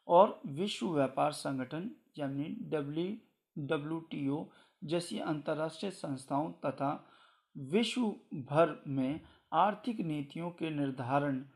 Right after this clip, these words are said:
में इनके द्वारा निभाई गई भूमिकाओं पर जाता है। हालांकि वैश्वीकरण को इतना संकीर्ण यानी छोटे तरीके नज़रिए से नहीं देखा जाना चाहिए। आर्थिक वैश्वीकरण में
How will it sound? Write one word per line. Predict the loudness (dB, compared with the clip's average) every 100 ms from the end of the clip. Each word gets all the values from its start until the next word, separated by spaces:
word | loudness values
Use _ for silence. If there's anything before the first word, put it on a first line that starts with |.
| _ _ -4
में | 0 0 -2 -6
इनके | -4 -4 -4 -4 -2
द्वारा | -2 2 4 2 -2
निभाई | -4 -4 -2 -2 -2
गई | 0 0 0 -6 -18 _ -10
भूमिकाओं | -4 -2 -2 -2 -2 0 0 0
पर | -2 -2 -2
जाता | -2 -6 -8
है। | -10 -10 -14 _ _ _ _ _
हालांकि | 4 6 6 4 0 -4 -6 -12
वैश्वीकरण | -10 2 4 4 0 -2 -2 0 0 0 -2
को | -4 0 0 -2 -6
इतना | -8 -6 -2 -2
संकीर्ण | -4 -4 -4 0 2 2 0 -6 _ _ _ 0
यानी | 2 2 -4 -6
छोटे | -2 0 -2
तरीके | -2 0 0 0 -4
नज़रिए | -2 0 2 2 2 0
से | 0 -2 -4 -6 _ _ -4
नहीं | 0 2 2 0
देखा | -2 0 0
जाना | 0 0 -4
चाहिए। | -6 -8 -8 -12 _ _ _ _ 8
आर्थिक | 8 8 2 2
वैश्वीकरण | 2 2 -2 -4 -2 -2
में | 0 2 0